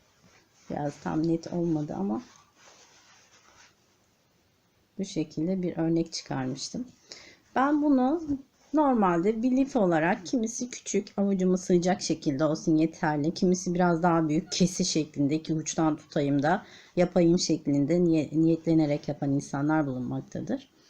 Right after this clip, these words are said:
Bu lifimin, e, e, normalde fıstıkla yapılmış. Bunun adına fıstık denmektedir. Fıstıkla yapılmış bir örnektir.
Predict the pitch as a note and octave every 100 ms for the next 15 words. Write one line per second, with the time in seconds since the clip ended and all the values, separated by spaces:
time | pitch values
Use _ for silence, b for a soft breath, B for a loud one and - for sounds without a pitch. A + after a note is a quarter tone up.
0 | B B B B B B _ _ - B
1 | B G#3+ A#3 D4+ C#4+ - C4+ C4+ D4 B
2 | B B - G3+ G3 G3 G3 G3 F#3 F#3+
3 | - E3+ F#3 F3+ F3+ G3 A3 G#3+ A3 C4+
4 | - G#3+ - A3+ F3 D3 - B2+ B2+ D3
5 | A#3+ - F3+ E3+ D#3 D#3 D#3 - A#3 -
6 | A3 A3 A#3+ A3 A#3+ B3 - - A#3+ F#3
7 | D#3+ D#3 D3 D3+ - D3+ C#3+ - D#3 D3+
8 | E3+ - G#3+ A#3+